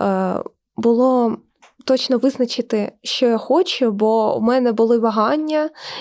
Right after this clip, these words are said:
і мені потрібно було хоча б приблизно знати,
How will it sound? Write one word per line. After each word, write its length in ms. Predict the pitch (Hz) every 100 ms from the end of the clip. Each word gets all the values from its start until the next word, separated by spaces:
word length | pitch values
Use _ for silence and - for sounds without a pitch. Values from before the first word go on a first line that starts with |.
| -
і 360 | - 214 214 214
мені 260 | 220 277
потрібно 480 | 277 240 254 247 233
було 420 | 220 220 220 220 - - -
хоча 220 | 247 285
б 60 |
приблизно 720 | 285 254 240 277 349 349 262 226
знати, 680 | 226 220 220 220 202 226